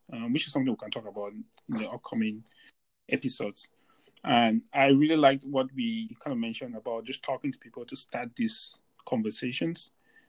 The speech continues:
and also being part of this transformation. Um, so I think that was kind of how, what we talk about. Ben, do you wanna add, uh, kind of a summary of what we talked? And we'll go into kind of the potential,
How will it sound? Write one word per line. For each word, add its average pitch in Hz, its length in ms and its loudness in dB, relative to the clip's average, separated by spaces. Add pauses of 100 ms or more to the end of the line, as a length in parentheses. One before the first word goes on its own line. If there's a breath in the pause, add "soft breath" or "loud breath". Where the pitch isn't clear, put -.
(140)
and 113 280 0 (100)
also 131 340 2
being 123 260 6
part 123 240 0
of 110 160 -4
this - 360 -8
transformation. 113 680 -6 (800)
Um, 113 260 -2
so 196 140 6
I - 80 10
think 233 180 10
that 190 120 12
was 156 140 2
kind 156 160 0
of 120 100 -2 (260)
how, 160 120 0
what 139 200 -2
we 131 80 -4
talk 127 160 -10
about. 120 300 -6 (100)
Ben, 131 280 4
do 147 140 0
you 151 40 4
wanna 143 300 2
add, 135 220 0 (260)
uh, 123 260 -16
kind - 180 -2
of - 60 -14
a 131 40 -16
summary 127 440 0
of 110 140 -8
what 120 120 -4
we 113 80 -4
talked? - 360 -10 (600 soft breath)
And 120 340 0
we'll 131 140 12
go 151 180 6
into 117 600 2 (260)
kind 131 160 0
of 117 120 -4
the 120 80 -6
potential, 127 800 -2